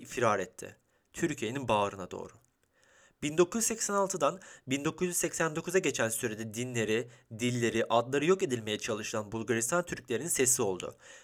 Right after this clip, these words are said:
ve Bulgaristan'da olanları tüm dünyanın öğrenmesini sağlayarak halkın kahramanı haline geldi.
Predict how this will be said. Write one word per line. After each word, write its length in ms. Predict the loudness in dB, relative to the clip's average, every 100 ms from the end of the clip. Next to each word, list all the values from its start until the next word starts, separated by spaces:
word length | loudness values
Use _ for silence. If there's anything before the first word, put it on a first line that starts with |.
| 0
ve 120 | 2
Bulgaristan'da 680 | 2 4 4 4 2 0 2
olanları 480 | 2 2 2 0 -2
tüm 220 | -6 -4
dünyanın 320 | 0 0 0
öğrenmesini 600 | 0 2 2 0 -4 -4
sağlayarak 680 | -2 2 2 4 2 2 -2
halkın 640 | -20 -12 2 2 4 -2
kahramanı 540 | -4 -6 -4 2 2 2
haline 340 | -2 -2 -2
geldi. 380 | -2 -2 -4